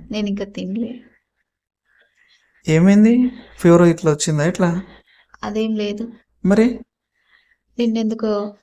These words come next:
Speaker 1: ఇప్పుడు చూడాలనిపిస్తుంది.
Speaker 2: ఏ, ఏం మాట్లాడుతున్నావు బాబు ఈ టైంలోనా?
Speaker 1: అవును.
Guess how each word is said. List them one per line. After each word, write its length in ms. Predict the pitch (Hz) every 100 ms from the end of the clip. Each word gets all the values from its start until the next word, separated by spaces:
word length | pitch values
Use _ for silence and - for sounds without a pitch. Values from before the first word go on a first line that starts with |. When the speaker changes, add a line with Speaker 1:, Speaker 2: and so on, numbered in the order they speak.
| _ _
Speaker 1:
ఇప్పుడు 220 | _ 226 226
చూడాలనిపిస్తుంది. 1120 | 233 226 220 214 214 208 - 202 202 233 - _ -
Speaker 2:
ఏ, 100 | 196 202 190 160 156 156
ఏం 140 | 170
మాట్లాడుతున్నావు 680 | 180 190 190 185 185 185 170
బాబు 360 | 170 165 165 156
ఈ 140 | 160
టైంలోనా? 760 | 160 175 180 190 175 165 151 180 - _ _ _ _ _ _ _ _
Speaker 1:
అవును. 280 | 208 196